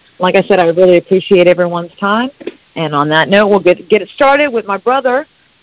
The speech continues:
uh, my brother from another mother, Doug Seitz. How are you doing tonight, Doug?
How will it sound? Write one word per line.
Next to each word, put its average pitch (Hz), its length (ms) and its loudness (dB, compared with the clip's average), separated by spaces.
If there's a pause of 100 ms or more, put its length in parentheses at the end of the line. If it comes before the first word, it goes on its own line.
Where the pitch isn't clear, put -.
uh, 180 80 -18
my 180 140 -12
brother 214 260 -2
from 214 180 -8
another 196 280 -4
mother, 233 340 -2
Doug 220 300 -8 (120)
Seitz. 262 320 -6
How 262 100 -12
are 240 80 -4
you 247 100 -10
doing 247 200 -20
tonight, 190 280 -10
Doug? 202 320 -4